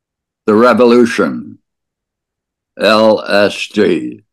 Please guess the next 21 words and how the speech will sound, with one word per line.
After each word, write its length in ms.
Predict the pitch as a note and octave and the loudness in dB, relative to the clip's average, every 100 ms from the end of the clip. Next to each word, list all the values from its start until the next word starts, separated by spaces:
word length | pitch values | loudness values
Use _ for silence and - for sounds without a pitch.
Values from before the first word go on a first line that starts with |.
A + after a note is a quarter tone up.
| _ _ _ | _ _ _
hit 320 | - C3 - - _ - | -2 -2 -2 -14 _ -10
San 360 | - G#2 F2+ | -4 -2 -2
Francisco. 920 | - F2 D2+ A2 - - E2+ C#2+ D2 _ _ _ _ _ _ _ _ | -4 -4 -2 -2 -2 -2 -2 -2 -8 _ _ _ _ _ _ _ _
<laughs> 20 | |
Now 1800 | - A3+ F4 E4+ D#4 C#4+ - C3+ - _ - C3+ A#2 B2+ C3+ C#3+ C#3 - _ - | -6 -2 0 0 0 -2 -4 -6 -6 _ -10 -4 0 2 4 2 2 -2 _ -20
<laughs> 140 | _ | _
there 500 | A#2 A2+ C#3+ C3 C#3+ | -4 0 0 2 2
were 320 | E3 C3 B2+ A#2+ | 2 4 4 4
larger 640 | B2 B2 C3 A#2 B2 A#2 | 4 4 2 2 2 2
audiences. 1080 | A#2+ C3+ C3+ A#2 G#2+ F#2 G2+ E2 D2 - - _ _ _ _ _ - - _ - | 2 4 2 2 0 -2 -4 -4 -8 -16 -20 _ _ _ _ _ -20 -20 _ -10
<laughs> 60 | - - - - _ _ _ _ - _ _ | -10 -10 -20 -20 _ _ _ _ -20 _ _
There 140 | B2 A#2+ | -4 0
was 180 | A#2+ A#2 | 0 -2
a 100 | A2+ | 0
renaissance. 1040 | B2 C#3 C3+ A#2+ B2 A2+ A2+ A2 - _ _ _ | 0 2 0 -2 -4 -2 -4 -8 -14 _ _ _
We 160 | A2+ C3+ | -4 -2
began 500 | B2+ A#2 B2 A#2 A2 | -2 -2 -2 0 0
reliving 1160 | B2+ C#3+ A#2 D#3+ A3 F3 A2 F#2 E2 C#2 - _ | 0 0 0 -2 -2 -2 -2 -4 -4 -8 -16 _
the 180 | G#2+ G2+ | -6 -6
Hellenic 680 | F2+ A2 A2 D3 E3+ A2 - | -2 -2 0 0 -2 -4 -8
vision 720 | - B2 A#2 G#2+ D#2+ D2+ D2 | -4 -2 -2 -4 -4 -8 -10